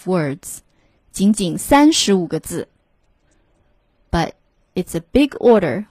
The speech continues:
when you're president of this country.但是如果你做了美国总统的话，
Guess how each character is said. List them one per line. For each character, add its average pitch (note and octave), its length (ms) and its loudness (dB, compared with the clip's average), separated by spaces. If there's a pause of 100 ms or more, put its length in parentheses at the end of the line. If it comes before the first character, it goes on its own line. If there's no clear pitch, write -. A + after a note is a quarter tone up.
when F3 160 -6
you're B3 200 2
president G#3+ 640 -2
of E3 140 -10
this A3 240 0
country. F3+ 500 -6 (640)
但 D4+ 160 4
是 B3 240 -2
如 A#3+ 180 -2
果 C#4 120 4
你 A3 120 0
做 C#4 160 0
了 A3+ 140 2
美 E3+ 160 -2
国 E3 200 -2
总 A3 200 -2
统 A3+ 160 -2
的 D3 80 -4
话， - 320 -4